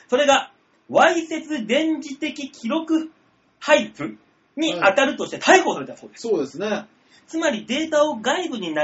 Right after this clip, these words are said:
Speaker 1: さなければアートということで何をしても大丈夫なのでしょうか？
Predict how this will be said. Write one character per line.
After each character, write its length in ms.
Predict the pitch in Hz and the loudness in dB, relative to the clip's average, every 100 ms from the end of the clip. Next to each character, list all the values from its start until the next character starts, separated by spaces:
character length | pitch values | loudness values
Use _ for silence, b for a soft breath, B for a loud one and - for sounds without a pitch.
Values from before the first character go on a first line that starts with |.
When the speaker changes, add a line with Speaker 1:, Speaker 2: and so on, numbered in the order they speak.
| 202 220 | -2 -4
Speaker 1:
さ 100 | 277 | -4
な 160 | 247 | -6
け 120 | 180 | -6
れ 100 | 156 | -6
ば 160 | 131 - | -6 -6
ア 300 | 175 427 415 | -6 -4 -4
ー 40 | - | -4
ト 140 | 233 | -6
と 100 | 190 | -4
い 100 | 143 202 | -4 -4
う 60 | |
こ 100 | 214 | -6
と 100 | 220 | -8
で 140 | 185 123 | -8 -8
何 300 | 127 190 294 | -6 -4 -4
を 100 | 330 | -6
し 80 | - | -6
て 80 | |
も 160 | 330 302 | -6 -4
大 200 | - 247 320 | -2 0 2
丈 120 | 480 480 | 0 0
夫 80 | 240 | 0
な 100 | 202 | -2
の 100 | 156 | -2
で 80 | - | -6
し 120 | - | -2
ょ 100 | 254 | 0
う 20 | |
か？ 140 | 214 | -2